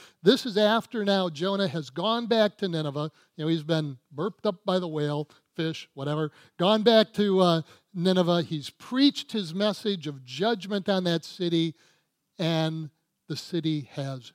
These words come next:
repented. All the people in the city have repented. And that's where we pick up in, uh, Jonah three, verse ten. Says, "When God saw what they did," the Ninevites,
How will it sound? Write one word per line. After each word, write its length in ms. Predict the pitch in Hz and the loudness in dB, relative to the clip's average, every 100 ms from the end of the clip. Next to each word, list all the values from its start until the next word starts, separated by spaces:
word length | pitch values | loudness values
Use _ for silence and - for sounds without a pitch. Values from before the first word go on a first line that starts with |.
| _ | _
repented. 580 | 131 - - 127 - 117 | -20 -16 -14 -14 -14 -18
All 180 | 123 135 | -16 -16
the 80 | 135 | -12
people 360 | 170 151 143 | -10 -8 -10
in 80 | 139 | -10
the 80 | 135 | -12
city 300 | - 139 127 | -12 -12 -12
have 100 | 127 | -14
repented. 600 | 123 - 139 127 120 113 _ _ - | -18 -14 -14 -14 -20 -20 _ _ -10
And 120 | 139 | -4
that's 260 | 160 - - | -4 -4 -8
where 120 | 151 | -6
we 100 | 147 | -6
pick 240 | - 151 | -8 -8
up 240 | 139 135 135 | -8 -8 -12
in, 220 | 131 127 _ _ _ | -12 -16 _ _ _
uh, 360 | 147 135 123 123 - _ | -8 -6 -8 -12 -16 _
Jonah 300 | 170 196 180 | -4 -2 -4
three, 420 | - 151 131 120 _ - | -6 -6 -6 -10 _ -20
verse 340 | 135 131 - | -14 -14 -14
ten. 460 | - - 175 131 110 _ _ _ _ - | -10 -4 -4 -4 -10 _ _ _ _ 0
Says, 260 | 220 220 202 | 4 4 4
"When 180 | 196 | 2
God 380 | 180 220 277 240 | 6 6 6 4
saw 440 | 170 - 262 277 269 | 0 -4 0 2 4
what 200 | 254 - | 2 2
they 140 | 220 | 2
did," 300 | 208 175 156 | 4 4 4
the 80 | 170 | 0
Ninevites, 600 | 208 196 147 143 - | 0 0 0 -2 -6